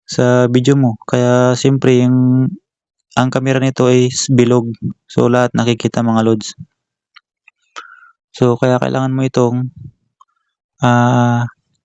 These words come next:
ayusin sa pamamagitan nito ng pag-edit dito sa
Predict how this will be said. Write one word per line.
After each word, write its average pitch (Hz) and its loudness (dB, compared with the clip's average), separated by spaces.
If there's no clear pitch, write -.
ayusin 127 0
sa - -8
pamamagitan 123 0
nito 120 0
ng 117 2
pag-edit 120 -2
dito 120 0
sa 113 0